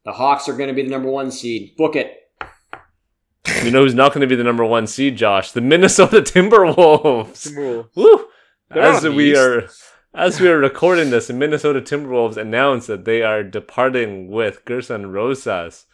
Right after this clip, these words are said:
Speaker 2: who was their bas-, head of basketball ops for two, maybe three
Speaker 1: Since
Speaker 2: years?
Speaker 1: two thousand nineteen,
Speaker 2: Not very
Speaker 1: they
Speaker 2: long.
Speaker 1: dismissed him, which means they fired him.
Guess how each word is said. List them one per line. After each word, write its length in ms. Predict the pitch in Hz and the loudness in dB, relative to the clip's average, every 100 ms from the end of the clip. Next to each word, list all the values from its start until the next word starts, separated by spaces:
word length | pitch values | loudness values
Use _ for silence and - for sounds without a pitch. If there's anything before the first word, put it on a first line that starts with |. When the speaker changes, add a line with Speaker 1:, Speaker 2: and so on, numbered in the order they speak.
| _ _ _ _ | _ _ _ _
Speaker 2:
who 140 | 113 | -10
was 320 | 104 98 87 | -8 -8 -8
their 160 | 107 101 | -6 -4
bas-, 320 | 110 120 - - | -2 -4 -6 -18
head 180 | 101 123 | -4 -4
of 100 | 123 | -2
basketball 400 | 113 113 113 107 | -2 -2 -4 -4
ops 380 | 92 123 139 - | -2 -2 -4 -10
for 460 | - 117 110 95 _ _ _ _ _ _ _ - | -6 -4 -4 -6 _ _ _ _ _ _ _ -8
two, 440 | 165 247 381 440 277 | -2 0 0 -4 -4
maybe 240 | 226 294 | -2 -2
three 440 | - 147 208 254 | -4 -4 -4 -4
Speaker 1:
Since 100 | 220 240 285 | -2 -2 -2
Speaker 2:
years? 100 | 339 | -6
Speaker 1:
two 80 | 143 | -6
thousand 480 | 147 151 147 135 | -2 -2 -2 -6
nineteen, 200 | 120 123 | -6 -4
Speaker 2:
Not 140 | 262 196 | -2 0
very 140 | 120 | -2
Speaker 1:
they 120 | 90 110 | -4 -6
Speaker 2:
long. 100 | 113 | -10
Speaker 1:
dismissed 480 | - 135 143 - | -10 -6 -6 -6
him, 100 | 117 | -10
which 140 | 101 123 | -10 -10
means 160 | 113 | -14
they 100 | 101 | -14
fired 500 | 87 - 104 101 98 | -18 -12 -10 -10 -12
him. 200 | 90 82 | -14 -18